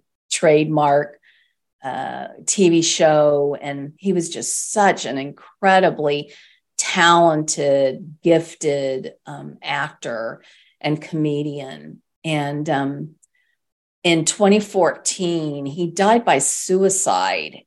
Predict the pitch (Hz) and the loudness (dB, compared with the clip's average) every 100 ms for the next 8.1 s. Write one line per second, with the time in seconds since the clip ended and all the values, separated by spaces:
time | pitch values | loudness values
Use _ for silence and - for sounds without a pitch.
0 | - 156 143 139 139 165 160 175 156 151 | -6 -4 -2 -4 -8 -10 -8 0 0 0
1 | 156 156 - _ _ _ _ _ - 262 | -2 -4 -8 _ _ _ _ _ -2 0
2 | 269 - 147 - - 147 147 147 147 147 | 0 0 2 2 -4 -4 -6 -4 -2 -2
3 | 139 135 160 175 170 143 - _ - 214 | -2 -6 -6 -6 -4 -4 -6 _ 0 2
4 | 320 392 285 285 277 240 180 180 175 147 | 4 4 4 4 2 2 2 4 4 2
5 | 139 - - _ _ - 196 208 262 277 | -2 -10 -12 _ _ -6 2 4 6 4
6 | 247 220 240 214 156 135 131 135 135 143 | 4 4 2 0 -2 -6 -8 -10 -10 -6
7 | - - _ _ _ _ 165 160 156 151 | -6 -6 _ _ _ _ 0 0 0 -2